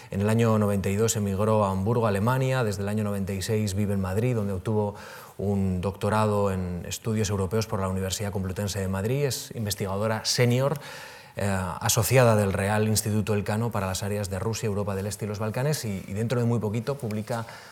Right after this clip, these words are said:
un libro, eh, sobre la Revolución Rusa. Estamos a punto de conmemorar cien años, el primer centenario de la, de la Revolución de mil novecientos diecisiete. El libro se va a llamar Breve Historia de la Revolución Rusa.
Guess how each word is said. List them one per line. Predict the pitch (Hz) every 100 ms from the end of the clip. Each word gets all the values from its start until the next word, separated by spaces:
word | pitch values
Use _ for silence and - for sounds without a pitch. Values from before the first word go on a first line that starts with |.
| -
un | - 113
libro, | 113 113 117 117 120
eh, | 107 104 95
sobre | 92 - 95 95
la | 92
Revolución | 92 95 98 90 123 120
Rusa. | 135 - 160 - -
Estamos | - 101 - 117 123
a | 107
punto | 131 123 123 135 131 -
de | 101 98 92 90 87
conmemorar | 98 95 95 113 110
cien | 113 113
años, | 110 110 104
el |
primer | 98 101 110 110
centenario | 120 104 104 120 107 95
de | 87 92
la, | 92 90 90 - -
de | - 110
la |
Revolución | 110 110 107 127
de | 120
mil | 117
novecientos | 107 110 101 98
diecisiete. | 92 90 98 85
El | 85 90
libro | 101 107
se | 107
va | 101
a |
llamar | 95 101 131 117
Breve | 110 139 147
Historia | 123 - 135 143
de | 110
la | 98
Revolución | 92 92 92 87
Rusa. | 82 80